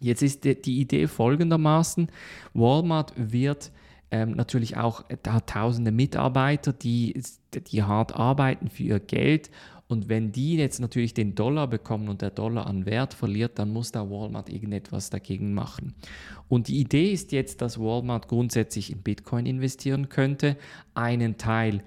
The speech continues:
der, äh, Mitarbeiterlöhne in Bitcoin ausbezahlen könnte, beziehungsweise die Mitarbeiter einen Teil, ähm,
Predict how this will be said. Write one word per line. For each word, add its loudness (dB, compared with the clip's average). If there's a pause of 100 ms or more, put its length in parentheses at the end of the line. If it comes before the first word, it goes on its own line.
(300)
der, 2
äh, 0
Mitarbeiterlöhne 2
in -4
Bitcoin -6
ausbezahlen -2
könnte, -2
beziehungsweise -4
die -4
Mitarbeiter -4
einen -2
Teil, -6 (400)
ähm, 0